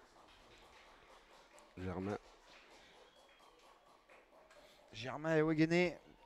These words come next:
Speaker 2: qui ouvrait là son compteur but, euh, dans cette Super League deux mille vingt-deux.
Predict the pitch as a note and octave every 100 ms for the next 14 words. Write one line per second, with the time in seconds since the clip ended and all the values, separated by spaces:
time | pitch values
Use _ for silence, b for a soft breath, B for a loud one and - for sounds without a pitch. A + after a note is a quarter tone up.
0 | - - - - _ _ - _ - D#3
1 | D#3 C#3+ E3 E3+ F3 D#3 C#3+ C#3+ D#3+ -
2 | A3 A3 F#3+ F#3+ F#3 E3 - D#3 D3 C#3
3 | C#3 C#3 - D3 D#3 D#3+ D#3 D#3+ D3+ D3+
4 | D3 D3 D3 E3 F#3 F#3+